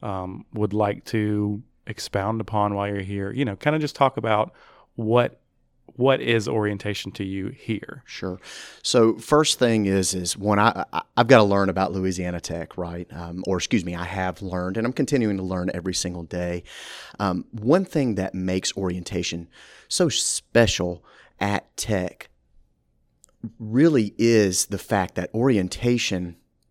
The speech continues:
Speaker 2: is a tradition of the university. Um, not to say that it wasn't at Ole Miss or wasn't at the University of Wisconsin,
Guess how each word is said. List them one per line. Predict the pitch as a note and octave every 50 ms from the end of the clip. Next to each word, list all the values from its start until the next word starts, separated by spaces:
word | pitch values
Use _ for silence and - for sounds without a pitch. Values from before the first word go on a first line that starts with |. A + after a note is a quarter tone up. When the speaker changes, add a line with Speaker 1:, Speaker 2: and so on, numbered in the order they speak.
| _ _ _ _ _ _ _ _ _ _ _ -
Speaker 2:
is | B2 B2 G#2
a | G#2 F2+
tradition | - - - - - G2+ F#2+ F#2 F2 D#2+ - A2 G#2 G2 - - - F2 F2+ F2+ E2 - - -
of | F#2+ F2+ E2
the | F2+ F2+
university. | F#2 F#2 F2+ F2 F2 F2+ D#2 - - - - - - - F#2+ A2+ -
Um, | - F#2 F2+ F2+ D#2+ D#2+ - _ _ _ _ _ _ _ _
not | - B2+ C#3 C3
to | - A2
say | - C3 A#2
that | A2 G#2 G2+
it | - -
wasn't | G2+ G2 G#2+ A2+ A2+ G#2+ A#2 A2+ G#2+ - _ - - - - - _ _ _ _ _ _ _ _ _ _ _ _ _ _ _ -
at | A2+ A2+ A2 - -
Ole | - A2 A2 G#2
Miss | G#2 G#2 G#2 G2+ G#2 G2+ - -
or | F#2
wasn't | F2+ F#2+ F#2+ G2 G2 G#2 G2 G#2 G2
at | F#2+ -
the | G#2
University | G2+ G2 F#2 F#2+ G2 F#2 - F#2
of | F#2 F2+
Wisconsin, | F#2+ - - - - B2 A#2 G#2 - - G#2+ F#2 F#2 -